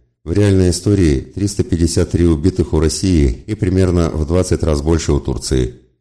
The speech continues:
Но здесь накал боев значительно жестче, так что и потери должны быть другие.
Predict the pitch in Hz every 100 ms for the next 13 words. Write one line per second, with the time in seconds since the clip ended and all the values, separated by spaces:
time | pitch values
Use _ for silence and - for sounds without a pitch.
0 | _ _ 95 107 101 95 117 117 - 87
1 | 85 95 80 82 101 95 73 80 78 95
2 | 87 82 76 98 101 - 62 - _ _
3 | - 131 - 104 - 85 - 92 73 71
4 | 69 73 67 64 65 64 60 58